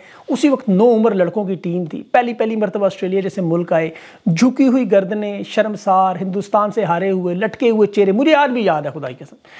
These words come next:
चेहरों पे नदामत। और मंसूबे इनके ये थे कि पाकिस्तान नहीं जाएंगे, किसी और मुल्क में लैंड करेंगे। अब हो नहीं सकता कि हम तो एक मैच जीतने की पोजीशन में नहीं। लंगड़ी लूली टीम, चालीस साल कप्तान ने एक मीटिंग बुलवाई इमरान खान ने। उसने कहा, "एक फ़ैसला किया मैंने।"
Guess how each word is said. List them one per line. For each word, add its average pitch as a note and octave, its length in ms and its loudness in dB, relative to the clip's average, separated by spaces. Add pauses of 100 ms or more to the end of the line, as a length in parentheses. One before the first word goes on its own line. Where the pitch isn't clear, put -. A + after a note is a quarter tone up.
(240)
चेहरों C4 280 4
पे B3 140 4
नदामत। F#3 440 -2
और B3 80 0
मंसूबे C#4 460 0
इनके D4+ 200 0
ये B3+ 140 0
थे C4 120 -6
कि - 80 -4
पाकिस्तान A#3+ 480 -2
नहीं B3 160 -2
जाएंगे, G3 300 -4 (380)
किसी D4 220 2
और C4+ 200 6
मुल्क G#3+ 220 -8
में F3+ 100 -8
लैंड C#3 260 -12
करेंगे। C#3+ 240 -10
अब G3+ 100 -2
हो G3+ 180 4
नहीं B3+ 160 0
सकता - 340 -16 (300)
कि A3 60 4
हम A#3 140 0
तो D4+ 120 -2
एक C#4+ 180 2
मैच G3+ 420 2
जीतने C4+ 300 -6
की B3+ 80 -10
पोजीशन A#3+ 380 -6
में A#3+ 120 -6
नहीं। A#3 120 -8
लंगड़ी G3 320 0
लूली A#3 240 -2
टीम, A3 300 -4 (800)
चालीस D4 340 4
साल D#4+ 180 4
कप्तान C4+ 380 2
ने C4+ 80 2
एक A#3+ 60 0
मीटिंग F#3+ 520 -2 (120)
बुलवाई F#3+ 340 0
इमरान F#3 320 -4
खान F#3 180 -6
ने। F3+ 60 -10
उसने A#3+ 200 -8
कहा, C#4 100 2
"एक C4 80 -2
फ़ैसला C4 480 0
किया G3 260 -4
मैंने।" G3+ 260 -8